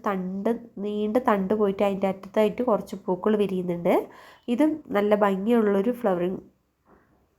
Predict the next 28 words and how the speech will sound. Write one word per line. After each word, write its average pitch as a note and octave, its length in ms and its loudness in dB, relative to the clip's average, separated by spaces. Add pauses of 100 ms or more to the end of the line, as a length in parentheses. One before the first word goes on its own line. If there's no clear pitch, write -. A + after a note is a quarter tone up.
(240)
ഏഹ്, G3+ 300 0
പിന്നെ F#3 200 2 (140)
നല്ലൊരു G#3+ 320 4
പ-, - 180 2 (140)
പ്ലാന്റ് F#3 360 2
ആണ് F3 200 2
ട്ടോ F#3 120 0
നമ്മുടെ F3 340 0
ഇത് F#3+ 120 2 (220)
ഫിറ്റോണിയ F#3 440 0
പ്ലാന്റ്സ്. F3+ 420 -2 (640)
ഇത് C4 180 4
നമുക്ക് G#3 360 2
ഇൻഡോറിലൊക്കെ F#3+ 520 2
വെച്ച് F#3 220 -4
നന്നായിട്ട് G#3 600 0
വളർത്തിയെടുക്കാം. F3 680 0 (120)
അതുപോലെ F3+ 440 0
തന്നെ F3 260 0 (120)
ഹാങ്ങിങ് G#3+ 500 2
ആയിട്ട് F#3+ 300 0
നമുക്ക് F3+ 280 -2
വളർത്തിയെടുക്കാൻ F3 640 0
പറ്റുന്നൊരു F3 420 -2
പ്ലാന്റ്സ് E3 380 -2
ആട്ടോ E3+ 220 -2 (380)
നമ്മുടെ G3+ 320 2
ഫിറ്റോണിയ F#3 360 0